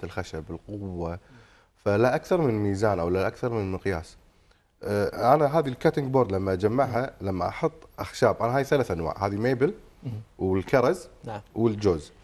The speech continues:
Speaker 2: ثلاث
Speaker 1: أنا
Speaker 2: أشياء.
Speaker 1: إذا حطيت فيهم نوع تكون كثافته أقل،
Speaker 2: مم.
Speaker 1: مع أنه هو يكون صالح للأكل، بس وقت التشطيب راح تحس إنه فيه هني خشب أخف من خشب، فيكون في
Speaker 2: نعم.
Speaker 1: كيرف خفيف.
Speaker 2: سبحان الله.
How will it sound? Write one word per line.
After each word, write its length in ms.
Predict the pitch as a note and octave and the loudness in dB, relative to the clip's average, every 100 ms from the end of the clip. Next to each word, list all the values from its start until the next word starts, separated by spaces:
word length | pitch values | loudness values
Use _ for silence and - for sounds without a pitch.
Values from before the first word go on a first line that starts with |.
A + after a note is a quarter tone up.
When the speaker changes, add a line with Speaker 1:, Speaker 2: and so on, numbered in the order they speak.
| _ _ _ _ _ _ _ | _ _ _ _ _ _ _
Speaker 2:
ثلاث 120 | C#3+ | 2
Speaker 1:
أنا 80 | B2 | 6
Speaker 2:
أشياء. 140 | D#3+ C#3+ | 6 4
Speaker 1:
إذا 80 | |
حطيت 340 | A2+ C3 G3+ - | 2 0 0 0
فيهم 360 | G3 D#3 C3+ | 2 2 4
نوع 160 | C3+ - - | 2 2 -2
تكون 200 | - C#3 | -2 -2
كثافته 540 | A#2+ A#2 C#3+ D3 A2 F#2+ | 0 2 2 2 0 0
أقل، 280 | - A2 - - | 0 0 -2 -10
Speaker 2:
مم. 100 | B2+ | -2
Speaker 1:
مع 100 | G#2+ | 2
أنه 160 | D3+ E3 | 2 2
هو 120 | C#3 | 2
يكون 200 | A#2 C3+ | 2 0
صالح 300 | A2+ C3+ A#2 | 4 4 4
للأكل، 400 | A2+ G#2 - C#3 - - _ _ _ - | 0 -2 -2 -4 -6 -20 _ _ _ 0
بس 200 | A2+ - | 2 4
وقت 240 | C#3+ F3+ | 2 2
التشطيب 580 | A3 - D3 - D#3+ F#3 | -2 2 0 2 2 4
راح 160 | B2+ C3 - - _ _ | 2 -4 -12 -18 _ _
تحس 320 | - E3 - | -2 0 2
إنه 180 | C#3+ C3+ | 4 4
فيه 320 | B2+ E3 E3 | 2 0 2
هني 200 | D3 D3+ | 4 2
خشب 320 | C3+ D3+ D#3 | 2 0 0
أخف 380 | B2+ - D#3+ - | -2 0 -2 0
من 140 | B2 A#2 | -4 2
خشب، 280 | D3 - | 0 2
فيكون 380 | F#2+ B2 B2 E3 | 0 0 2 0
في 140 | C3 B2+ | 0 -2
Speaker 2:
نعم. 120 | C#3+ | 6
Speaker 1:
كيرف 240 | C#3+ A#2 | 6 6
خفيف. 280 | A#2+ A2+ A2 | -2 -2 -2
Speaker 2:
سبحان 240 | B2 A2 | -4 -10
الله. 300 | A2 A2 A#2+ | -10 -12 -12